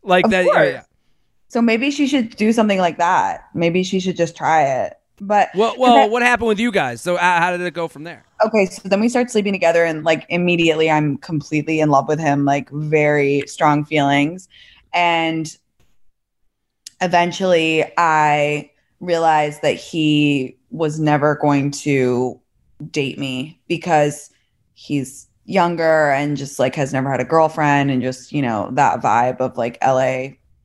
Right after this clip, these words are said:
Speaker 2: um, fuckboy. And so I was like, I, I was like, "I need to get another boyfriend to show him,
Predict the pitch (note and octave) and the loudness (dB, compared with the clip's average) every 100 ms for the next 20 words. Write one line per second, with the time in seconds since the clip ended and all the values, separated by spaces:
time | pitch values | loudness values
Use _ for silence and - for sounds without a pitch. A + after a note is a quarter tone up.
0 | - - _ _ - C3 A#2+ A#2+ C#3+ B2 | -20 -20 _ _ -8 -6 -4 -6 -6 -8
1 | - C3+ C3 E3+ - - - - - E3+ | -2 0 2 0 -6 -20 -20 -12 -2 0
2 | D#3+ D#3 D3+ D#3 D3 D3 D3 D3 C#3+ C#3+ | 0 0 -2 2 2 2 0 0 0 -2
3 | - _ - C#3 C3+ C3+ C3+ C3+ C#3 C3+ | -10 _ -2 0 2 0 0 -2 -6 -8
4 | _ _ _ _ _ E3 D#3+ D#3+ F#3 A#3 | _ _ _ _ _ -6 -4 0 2 4
5 | A#3+ G#3 F#3 E3+ - F#3+ A3 D#3+ C#3+ C#3+ | 2 2 0 0 -2 -2 0 0 0 0
6 | B2 B2+ C3+ C#3 G3+ A3 G3 D3+ D3 C#3+ | -2 -2 -6 -4 0 0 2 0 0 -4